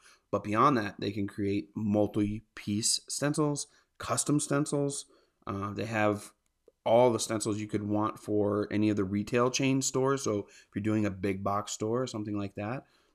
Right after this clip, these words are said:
they have that as well. It's really easy to find them. They're at stencil plus dot com.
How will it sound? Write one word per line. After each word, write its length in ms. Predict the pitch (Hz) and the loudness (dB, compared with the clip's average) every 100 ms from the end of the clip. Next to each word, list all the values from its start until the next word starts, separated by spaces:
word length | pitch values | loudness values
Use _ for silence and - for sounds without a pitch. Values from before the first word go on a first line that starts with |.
| 95 | -8
they 100 | 98 | -4
have 180 | 92 | -2
that 220 | 95 95 95 | 0 0 0
as 140 | 95 | -2
well. 400 | 101 95 107 - - - - - | 0 2 2 -2 -20 -20 -20 -8
It's 120 | - | 0
really 280 | 120 156 143 | 6 8 8
easy 360 | 127 127 127 | 8 6 4
to 80 | 117 | 0
find 320 | 104 110 113 | 2 4 4
them. 180 | 113 110 | 4 2
They're 100 | 104 | 2
at 120 | 110 | 0
stencil 360 | - 113 107 117 | 0 -2 -2 -4
plus 280 | - 113 110 | 0 0 2
dot 280 | 107 101 - | 2 2 2
com. 480 | 104 104 101 101 | 2 2 2 0